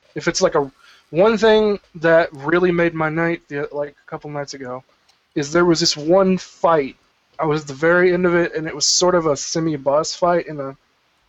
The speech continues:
what would normally be, like, a solo dungeon. But since anybody can go into, like,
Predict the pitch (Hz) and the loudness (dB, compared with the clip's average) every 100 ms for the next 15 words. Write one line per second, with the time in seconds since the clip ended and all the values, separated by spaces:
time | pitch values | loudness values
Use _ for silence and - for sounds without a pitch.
0 | _ _ _ _ 165 165 156 160 151 160 | _ _ _ _ -2 -2 2 0 2 2
1 | 175 170 170 160 170 156 143 - 143 147 | 4 4 2 2 2 0 -2 -2 0 2
2 | 160 160 165 175 180 180 175 _ _ _ | 0 0 -2 0 0 -2 -6 _ _ _
3 | _ _ _ _ _ _ 151 151 147 131 | _ _ _ _ _ _ 2 4 4 0
4 | - 175 160 170 170 165 156 - 151 151 | -4 -4 -4 -6 -4 -4 -6 -8 -10 -8
5 | 151 147 147 156 147 143 135 | -6 -8 -10 -10 -8 -8 -10